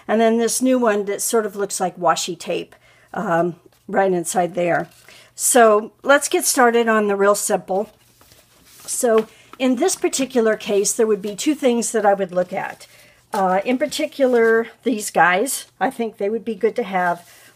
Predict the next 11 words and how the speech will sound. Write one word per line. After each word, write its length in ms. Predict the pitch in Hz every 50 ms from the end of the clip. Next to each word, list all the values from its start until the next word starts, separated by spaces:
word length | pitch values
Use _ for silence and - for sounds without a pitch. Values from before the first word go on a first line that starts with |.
| _
Plus, 380 | - - 254 247 247 247 - - -
I 120 | 220 254 226
like 300 | 208 214 220 214 - -
these 260 | 208 196 190 - -
words. 580 | 185 185 175 180 180 - - - - - - - _ _ _ _ _ _ _ _ _ _ _ - - - - - _ - - _ _ _ - - _ _ _
Stop 400 | - - - 262 226 233 233 -
sign, 480 | - 285 269 254 247 254 269 285 277 - _ _ _ _
be 120 | - 220 196
good 220 | 170 240 220 214
to 80 | 220 208
have. 480 | 208 220 214 208 208 226 247 247 -